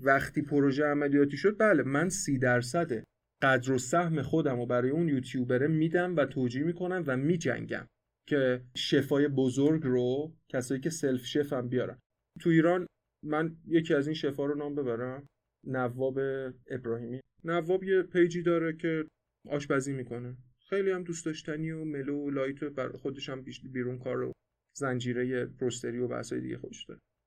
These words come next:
خب مثلاً نواب داره این کارو می‌کنه دیگه توی داخل ایران، حتی ترجمه می‌کنه می‌ذاره.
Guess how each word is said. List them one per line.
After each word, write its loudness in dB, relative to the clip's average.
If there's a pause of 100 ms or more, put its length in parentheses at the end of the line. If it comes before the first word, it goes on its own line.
(120)
خب 4
مثلاً 0
نواب -4
داره 2
این 0
کارو -2
می‌کنه -2
دیگه -6
توی 0
داخل 2
ایران، -2
حتی -2
ترجمه 0
می‌کنه 0
می‌ذاره. -2